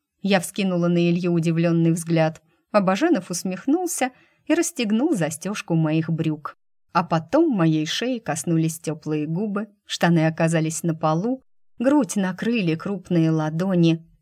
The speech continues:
и все посторонние мысли тут же вылетели из головы.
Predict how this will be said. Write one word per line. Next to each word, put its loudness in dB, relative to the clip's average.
и -2
все -6
посторонние 0
мысли 0
тут -2
же -4
вылетели -2
из -2
головы. -4